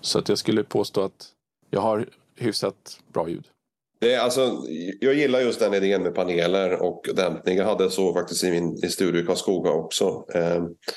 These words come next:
Speaker 2: och det, det är ju förhållandevis billig lösning också. Det är bara paneler och, och, och du vet, lite, lite dämpmaterial. Det behöver inte kosta så mycket.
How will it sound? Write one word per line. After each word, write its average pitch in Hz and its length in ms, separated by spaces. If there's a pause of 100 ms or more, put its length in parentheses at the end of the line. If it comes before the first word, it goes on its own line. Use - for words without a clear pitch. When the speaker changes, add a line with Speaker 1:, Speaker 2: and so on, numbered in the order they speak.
(520)
Speaker 2:
och 104 120
det, 110 480
det 123 80
är 143 60
ju 110 440
förhållandevis 110 880 (240)
billig 95 460
lösning - 440
också. - 500
Det 101 100
är 143 40
bara 165 200
paneler 101 520
och, 123 360
och, 107 340
och 104 100
du 107 60
vet, 107 220
lite, 104 300
lite 101 240
dämpmaterial. 98 720
Det 92 60
behöver 117 180
inte 113 100
kosta 143 320
så 156 120
mycket. 95 420